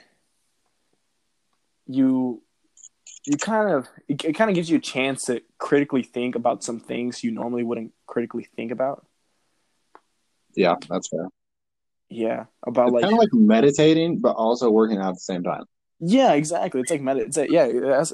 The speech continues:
Speaker 1: it's a big medica-, meditation aspect to yoga, which is what's so nice about it.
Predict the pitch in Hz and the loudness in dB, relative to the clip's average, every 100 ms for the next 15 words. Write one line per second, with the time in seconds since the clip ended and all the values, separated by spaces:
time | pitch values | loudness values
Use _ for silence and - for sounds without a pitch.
0 | - 147 151 - - - 147 185 180 175 | -6 -6 -4 -8 -10 -10 0 2 2 -2
1 | 151 156 143 147 135 131 123 139 123 113 | -4 -4 -6 -6 -8 -8 -4 -6 -6 -18
2 | _ _ _ - 120 - - - 196 233 | _ _ _ -12 -10 -10 -12 -8 -6 -6
3 | 190 - - _ _ _ - - - - | -8 -12 -14 _ _ _ -16 -14 -16 -18
4 | _ _ - _ - - - 127 117 123 | _ _ -20 _ -16 -12 -6 -4 -4 -8
5 | - - - | -8 -8 -8